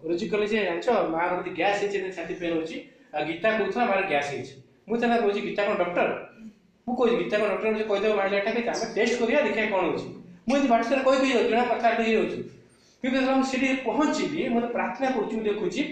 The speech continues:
ଗୋଟେ ନୂଆ ବଳ ପାଉଛି, ମୋ ଭିତରେ ମୁଁ ନୂଆ ବଳ ପାଉଛି। ଏବଂ ସେ ବଳ ମୋତେ କହୁଛି ଯେ, "ତୋ ମାଆଙ୍କର କିଛି ହେଇନି, ସବୁ କିଛି ନର୍ମାଲ।" ଆଉ ତାର ଅଧଘଣ୍ଟା ପରେ report ଆସିଲା, ପ୍ରେଜ୍ ଦ ଲର୍ଡ, ସବୁ କିଛି normal,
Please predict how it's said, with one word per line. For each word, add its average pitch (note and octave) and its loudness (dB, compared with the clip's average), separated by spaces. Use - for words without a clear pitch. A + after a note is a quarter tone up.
ଗୋଟେ B3+ 2
ନୂଆ B3+ 4
ବଳ A3 4
ପାଉଛି, - 2
ମୋ F#3+ -4
ଭିତରେ C#4 0
ମୁଁ C4 4
ନୂଆ A#3 4
ବଳ G3 4
ପାଉଛି। D#3 0
ଏବଂ C4 0
ସେ C4+ 2
ବଳ G#3+ 2
ମୋତେ C4+ 4
କହୁଛି A3 0
ଯେ, A#3 -2
"ତୋ A#3 -4
ମାଆଙ୍କର G3+ -2
କିଛି - -10
ହେଇନି, B2 -8
ସବୁ F#3+ -2
କିଛି B3 -4
ନର୍ମାଲ।" D#3 0
ଆଉ B3+ 2
ତାର B3+ 0
ଅଧଘଣ୍ଟା A#3 2
ପରେ F3+ 2
report G#3+ 2
ଆସିଲା, F#3+ 2
ପ୍ରେଜ୍ G3+ 4
ଦ G3+ 4
ଲର୍ଡ, A#3 4
ସବୁ A#3+ 2
କିଛି A#3 -2
normal, C#3+ 0